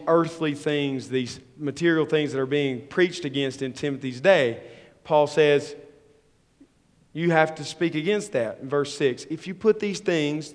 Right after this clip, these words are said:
the right, the gospel, if you put the gospel before, uh, before the brothers, you will be a good servant of Christ Jesus, being trained in the words of the faith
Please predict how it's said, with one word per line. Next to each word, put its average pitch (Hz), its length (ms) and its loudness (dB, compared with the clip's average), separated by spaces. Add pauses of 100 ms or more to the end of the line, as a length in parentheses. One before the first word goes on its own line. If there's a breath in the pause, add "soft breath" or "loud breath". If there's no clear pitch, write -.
(100)
the 135 120 -2
right, 143 400 4
the 135 80 -4
gospel, 151 500 4
if 127 120 -10
you 202 60 -6
put 226 180 -2
the 185 80 -2
gospel 165 420 4
before, 151 580 -4
uh, 147 300 -2 (560)
before 147 340 -4
the 143 100 -6
brothers, 127 520 -2 (340 soft breath)
you 165 100 -2
will 165 80 2
be 156 140 2
a 147 40 2
good 170 300 2
servant 156 360 0
of 139 100 -10
Christ 147 360 -2
Jesus, 135 440 -2
being 135 520 -4
trained 180 600 0
in 147 220 -4
the 131 80 -4
words 151 380 0
of 131 60 -10
the 127 40 -12
faith 120 500 -2